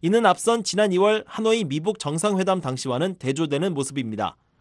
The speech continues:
당시 볼튼 보좌관은 회담 수행원 명단에서 제외됐었지만 트럼프 대통령과 별도로 하노이에 도착해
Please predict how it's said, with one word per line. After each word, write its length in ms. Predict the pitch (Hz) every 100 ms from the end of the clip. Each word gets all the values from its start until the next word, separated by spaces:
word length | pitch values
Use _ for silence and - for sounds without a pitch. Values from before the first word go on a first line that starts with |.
| _ _ _
당시 240 | - 196 226
볼튼 320 | 208 208 214
보좌관은 480 | 214 214 208 247 214
회담 260 | 226 247
수행원 440 | 233 226 226 226 196
명단에서 500 | 160 165 170 165 220
제외됐었지만 800 | - 147 180 175 170 143 131 90 _ _ _
트럼프 260 | - 226 196
대통령과 640 | 202 196 190 175 185 196
별도로 500 | 190 131 135 156 202
하노이에 480 | 190 240 233 226 214
도착해 560 | 160 147 143 - 175